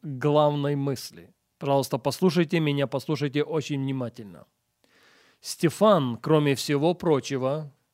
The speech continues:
говорил в духе. Нет, не только в тот день, который стал его последним.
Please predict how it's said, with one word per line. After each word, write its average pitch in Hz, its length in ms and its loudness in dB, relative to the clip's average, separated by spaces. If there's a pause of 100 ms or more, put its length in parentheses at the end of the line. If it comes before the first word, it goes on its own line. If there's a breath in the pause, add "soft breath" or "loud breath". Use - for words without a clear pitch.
говорил 143 1000 0 (680)
в 123 160 -10
духе. 120 460 -4 (960 soft breath)
Нет, 190 340 6
не 202 140 4
только 196 380 4
в 147 60 -6
тот 180 320 2
день, 160 360 4
который 165 420 4
стал 175 400 4
его 165 260 4
последним. 156 760 -6